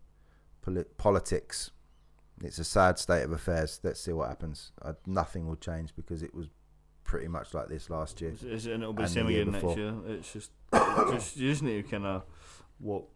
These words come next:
Speaker 2: just vote with your feet and just don't enter the cup. You'll
Speaker 1: Yeah.
Speaker 2: lose revenue through it. I'm not paying twenty quid to go through that shite.
Speaker 1: No.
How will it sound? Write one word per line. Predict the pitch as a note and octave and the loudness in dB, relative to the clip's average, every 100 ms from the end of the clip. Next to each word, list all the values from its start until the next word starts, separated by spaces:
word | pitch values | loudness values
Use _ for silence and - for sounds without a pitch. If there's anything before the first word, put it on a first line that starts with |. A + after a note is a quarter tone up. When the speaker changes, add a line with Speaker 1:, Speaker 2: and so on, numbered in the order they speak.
| - | -16
Speaker 2:
just | G2 - - - - C#3 B2+ | -16 -16 -20 -20 -20 -20 -16
vote | G#2 F2+ | -12 -10
with | F2+ | -10
your | F2 | -12
feet | - A2+ A2 | -10 -12 -10
and | |
just | G2+ - | -14 -12
don't | F#2+ E2 | -12 -12
enter | E2+ | -12
the | D2 | -14
cup. | - B2 - - - - | -12 -14 -14 -20 -18 -8
You'll | C#2+ | -4
Speaker 1:
Yeah. | B1+ | -2
Speaker 2:
lose | G#2 G2 | -2 -2
revenue | G2 G2+ A2 A2+ | -4 -4 -4 -4
through | A#2 | -6
it. | G#2 | -6
I'm | C3+ | -8
not | - | -8
paying | F#2 F#2 | -12 -10
twenty | G2+ E2+ | -12 -12
quid | - F#2+ - | -10 -10 -10
to | F#2 | -14
go | |
through | - F#2 | -8 -8
that | F2+ - | -8 -12
shite. | - G2+ G#2 - _ - - - - - - - - - - | -12 -10 -12 -14 _ -12 -10 -10 -12 -14 -16 -20 -20 -20 -18
Speaker 1:
No. | - | -14